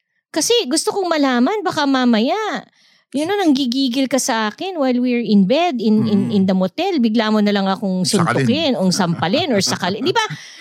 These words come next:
Speaker 1: And I
Speaker 2: Nakatakot
Speaker 1: think,
Speaker 2: to.
Speaker 1: I think as, as, as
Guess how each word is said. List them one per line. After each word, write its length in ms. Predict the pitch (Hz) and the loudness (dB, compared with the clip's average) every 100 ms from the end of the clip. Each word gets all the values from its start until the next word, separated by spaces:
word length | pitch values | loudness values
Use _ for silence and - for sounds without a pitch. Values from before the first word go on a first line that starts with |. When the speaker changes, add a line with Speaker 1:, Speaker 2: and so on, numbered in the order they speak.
| 254 | -12
Speaker 1:
And 160 | - 415 | -6 -2
I 140 | 311 | 0
Speaker 2:
Nakatakot 180 | 415 - | 0 0
Speaker 1:
think, 300 | - 110 104 - | -2 0 -2 -6
Speaker 2:
to. 120 | 87 85 98 - _ _ | -12 -18 -20 -20 _ _
Speaker 1:
I 140 | 339 392 | -4 -4
think 320 | 359 349 359 339 | -4 -4 -4 -4
as, 240 | 233 277 - | -6 -6 -6
as, 260 | 226 262 - | -6 -6 -6
as 240 | 220 233 | -6 -6